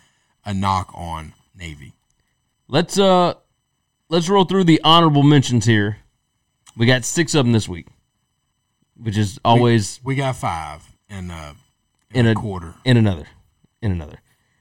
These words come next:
Speaker 2: Uh, Wake Forest at Clemson. Clemson a thirty-four and a half point favorite. It opened at thirty-one.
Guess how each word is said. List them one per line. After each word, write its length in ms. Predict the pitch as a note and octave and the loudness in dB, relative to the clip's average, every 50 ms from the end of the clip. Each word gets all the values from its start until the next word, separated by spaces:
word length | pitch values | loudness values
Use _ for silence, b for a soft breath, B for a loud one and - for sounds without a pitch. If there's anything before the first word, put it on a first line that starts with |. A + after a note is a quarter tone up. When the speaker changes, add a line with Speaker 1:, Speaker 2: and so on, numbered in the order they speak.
| _ _ _ _ _ | _ _ _ _ _
Speaker 2:
Uh, 400 | B2+ C3+ C#3 C#3+ C#3 C#3 C#3 - - | 2 2 4 4 4 2 0 0 2
Wake 240 | E3 G3+ C4 G#3+ - | 2 2 2 2 0
Forest 320 | - B3 A#3+ A#3 F#3 - | 0 2 2 2 2 2
at 160 | G#3 G3+ F#3+ | 2 2 2
Clemson. 400 | - F#3 F3+ F3+ C#3+ C#3+ E3+ D#3+ C3+ | 2 2 2 2 2 2 2 0 2
Clemson 540 | - F#3 F#3+ F3 C#3+ D3+ D3 C#3 C3 C3 - | 2 2 2 2 2 4 6 6 6 4 4
a 160 | C#3 C3 B2+ A2 - _ _ - | 4 4 4 2 0 _ _ -4
thirty-four 500 | G#3+ B3 C4 G3 C#3 - - F3 F3 D#3+ | -2 2 4 4 2 4 2 2 4 4
and 80 | C3+ | 6
a 40 | A#2 | 6
half 220 | A#2 A#2+ A#2+ A2 | 6 6 4 2
point 280 | - A#2+ A#2+ A2+ F#2+ - | 2 2 2 2 0 0
favorite. 320 | - B2+ B2 A#2 A#2 A2 | 2 2 4 4 2 2
It 100 | A2 A2+ | 0 0
opened 420 | A2+ A#2+ D#3+ D#3+ - D#3 C#3 A#2+ - - | 0 0 0 0 2 2 2 2 0 -2
at 300 | - A#2 A2+ G#2+ - - - _ - _ | 0 0 0 0 -2 -6 -14 _ -10 _
thirty-one. 800 | D3+ D3+ D3 C#3 B2+ A2+ G#2+ A2+ A2+ G#2+ F#2+ E2+ D#2+ D#2 D2+ | -4 -2 0 2 0 2 2 2 2 2 0 -4 -8 -14 -16